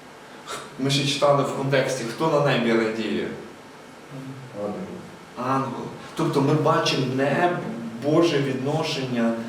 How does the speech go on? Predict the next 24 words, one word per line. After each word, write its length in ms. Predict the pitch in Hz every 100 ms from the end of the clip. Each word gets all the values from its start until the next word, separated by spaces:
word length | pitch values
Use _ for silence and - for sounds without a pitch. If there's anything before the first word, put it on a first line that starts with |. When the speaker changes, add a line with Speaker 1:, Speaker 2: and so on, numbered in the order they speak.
| - -
Speaker 1:
небесне 600 | 120 139 147 160 - 131
відношення 640 | 131 127 135 139 139 120 117
до 220 | 117 131
людей, 640 | 131 120 135 135 131 - - -
таких 320 | 113 123 120
загублених. 680 | 120 117 123 117 107 107 - 98 - - - - - - - - - - - -
Та? 280 | - - 135 - - - - - -
Ми 100 | 127
бачимо 400 | 123 139 139 127
серце 500 | - 143 120 - 123 120
Отця 340 | 120 - 131
до 160 | 131 117
тих 200 | 113 107 -
людей. 280 | 104 98 - - - - - - - - - - - - -
І 60 | 240
це 280 | - 170 180 180 - - 131
навчання 720 | 135 135 135 - 135 175 165 139
для 100 | 139
церкви, 640 | - 175 170 170 - - - - - - - -
щоб 500 | - - 135 135 135 135
і 100 | 135
ми 440 | 139 147 160 147
все-таки 540 | 131 - 131 123 - 117
вчилися 840 | 117 120 - 147 151 120 113 107